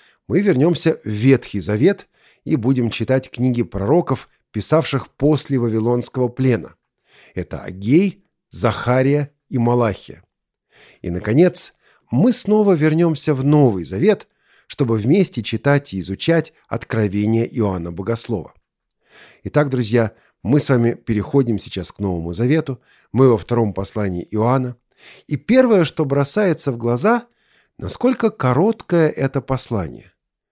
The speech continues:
Как, кстати, и третье послание Иоанна тоже. И кто-то скажет: «Ну зачем такие короткие книги в Библии?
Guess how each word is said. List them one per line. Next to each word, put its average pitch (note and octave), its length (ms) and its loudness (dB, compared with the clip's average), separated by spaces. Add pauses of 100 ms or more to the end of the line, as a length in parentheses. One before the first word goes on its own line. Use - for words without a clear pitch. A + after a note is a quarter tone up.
(280)
Как, D3 160 -2
кстати, - 420 -2
и D3+ 240 -2
третье C3+ 380 0
послание F#2+ 480 -4
Иоанна G2 320 -2
тоже. E2+ 320 -10 (840)
И A2 160 -4
кто-то G#2+ 320 -4
скажет: G#2 500 -2 (280)
«Ну A#2+ 80 0
зачем E3+ 440 2
такие D#3+ 480 -2
короткие B2+ 720 -2
книги D3 480 -2
в F#2 100 -6
Библии? A#2 540 -6